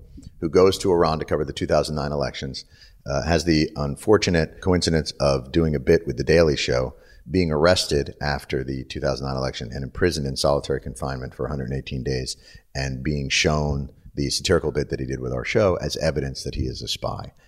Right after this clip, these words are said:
and entering sort of this Kafkaesque world of, uh, authoritarian regimes and solitary confinement, and, and his journey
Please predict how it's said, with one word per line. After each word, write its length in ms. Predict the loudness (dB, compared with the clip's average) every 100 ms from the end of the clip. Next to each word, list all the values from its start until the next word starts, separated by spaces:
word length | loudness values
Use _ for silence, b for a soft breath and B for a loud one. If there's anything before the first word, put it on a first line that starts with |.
| -14
and 100 | -10 -6
entering 400 | -4 -4 -4 -2
sort 220 | -2 -2
of 100 | -2
this 180 | -2 -2
Kafkaesque 760 | 0 -2 -2 -4 -2 -2 -6 -12 _ -8
world 440 | -2 0 0 0
of, 360 | -2 -2 -6 -12 _ _ _ -4
uh, 220 | -2 -2 -4
authoritarian 600 | 0 0 2 0 0 -4
regimes 500 | 2 4 4 2 -2
and 280 | -4 -4
solitary 380 | 0 0 2 -2
confinement, 600 | -2 -2 2 2 0 -2
and, 180 | -6 -10 b b -10
and 300 | -6 -6 -8 -14 _ _
his 500 | -6 2 4 6 4
journey 500 | 6 6 6 4